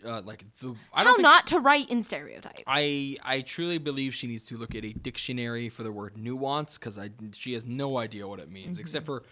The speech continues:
Speaker 1: she thinks she knows what it means in six, and she kinda does it okay, uh, in some par-, parts. But, like, just anything that is not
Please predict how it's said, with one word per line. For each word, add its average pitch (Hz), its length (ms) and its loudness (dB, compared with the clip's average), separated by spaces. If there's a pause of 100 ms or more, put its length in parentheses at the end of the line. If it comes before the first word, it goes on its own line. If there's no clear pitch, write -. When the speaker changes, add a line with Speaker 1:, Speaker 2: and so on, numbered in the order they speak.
(220)
Speaker 1:
she - 220 -10
thinks 151 260 -8
she - 140 -6
knows 143 260 -4
what 131 100 -10
it 123 60 -12
means 117 320 -10
in 107 100 -14
six, - 460 -8
and 123 160 -14
she - 160 -12
kinda 117 260 -10
does 110 220 -10
it 104 80 -12
okay, 107 460 -10 (320)
uh, 95 340 -6
in 104 100 -12
some 117 360 -6
par-, 104 420 -12
parts. 110 240 -10
But, - 160 -14
like, 120 240 -10 (480)
just 117 220 -16 (280)
anything 135 1040 -2
that 120 160 -6
is 117 200 -6
not 117 440 -2